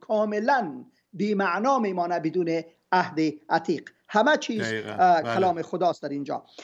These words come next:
Speaker 1: در فصل
Speaker 2: مم.
Speaker 1: پنجاه ما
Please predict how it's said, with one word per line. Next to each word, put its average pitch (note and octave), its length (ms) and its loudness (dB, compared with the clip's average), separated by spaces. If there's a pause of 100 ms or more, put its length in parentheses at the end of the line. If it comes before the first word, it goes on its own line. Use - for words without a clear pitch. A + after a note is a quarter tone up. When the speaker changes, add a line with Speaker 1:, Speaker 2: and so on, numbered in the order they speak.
(600)
Speaker 1:
در G3 180 2 (280)
فصل D4+ 300 0
Speaker 2:
مم. C4+ 60 -2
Speaker 1:
پنجاه B3+ 480 0
ما A3+ 400 6